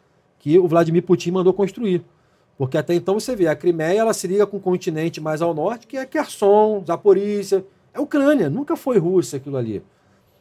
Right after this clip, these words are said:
Ali foi parte do exército soviético, né?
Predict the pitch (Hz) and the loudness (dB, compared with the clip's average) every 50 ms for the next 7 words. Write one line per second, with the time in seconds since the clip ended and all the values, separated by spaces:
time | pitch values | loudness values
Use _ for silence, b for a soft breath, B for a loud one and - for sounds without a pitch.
0 | _ _ _ _ _ _ _ _ _ _ _ - 160 156 156 226 285 220 - - | _ _ _ _ _ _ _ _ _ _ _ -4 -4 -2 0 0 0 -2 -2 0
1 | - 240 262 240 - - 202 240 214 - - 220 247 226 208 165 175 226 220 - | 2 2 2 2 0 0 0 0 0 -2 -6 0 4 4 6 6 6 4 4 4
2 | - - 269 240 226 190 180 190 185 - - - 131 143 151 160 160 | 6 4 4 6 6 4 4 4 2 -2 -6 -4 -4 -2 -4 -4 -6